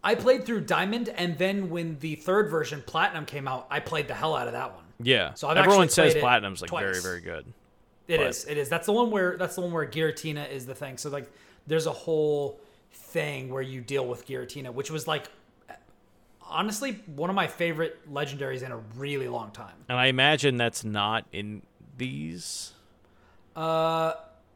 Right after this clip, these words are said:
Speaker 1: oof.
Speaker 2: I haven't heard whether or not
Speaker 1: I think
Speaker 2: they have it in there.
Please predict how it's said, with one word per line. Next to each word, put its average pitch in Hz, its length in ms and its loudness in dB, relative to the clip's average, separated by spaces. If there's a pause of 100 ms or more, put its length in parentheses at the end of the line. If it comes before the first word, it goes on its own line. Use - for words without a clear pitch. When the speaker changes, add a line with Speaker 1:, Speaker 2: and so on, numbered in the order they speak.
(340)
Speaker 1:
oof. 131 640 -12
Speaker 2:
I 110 80 0
haven't 139 240 2
heard 107 560 0
whether 104 260 -6
or 98 60 -6
not 95 300 -6 (1000)
Speaker 1:
I 196 140 -2
think - 760 -8
Speaker 2:
they 107 80 -6
have 98 240 -6
it 92 40 -8
in 95 180 -8
there. 95 260 -12